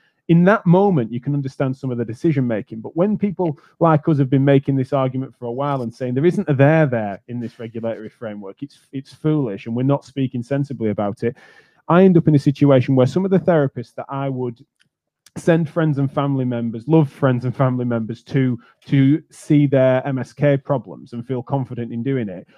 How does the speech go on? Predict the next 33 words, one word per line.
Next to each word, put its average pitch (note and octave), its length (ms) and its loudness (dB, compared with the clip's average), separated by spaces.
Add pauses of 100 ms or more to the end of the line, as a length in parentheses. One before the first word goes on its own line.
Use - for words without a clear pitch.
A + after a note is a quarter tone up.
(180)
are D#3 120 2
currently F3 420 0
not D3+ 280 0
allowed D3 380 0
to C#3+ 60 -6
practice. - 540 -14 (340)
When C#3 360 4 (280)
Cowboy D#3+ 360 4
Joe C#3+ 240 4
blogs C#3+ 260 0
up C#3+ 140 -2
the C3+ 100 -4
road C3+ 300 2
who's B2 160 -4
full C#3+ 200 -2
of C3 80 0
shit C3+ 220 0
but B2 100 -8
happens C#3 380 -2
to - 80 -4
have C3 220 2
a, B2+ 320 0 (400)
the C#3+ 80 0
right C#3+ 220 2
certificate D3+ 580 0
on C#3 100 -4
the B2 80 -2
wall, B2+ 420 4
who's A#2+ 220 2
done D3 160 4
the C3+ 80 6
degree C3 400 2
that's C3+ 300 -8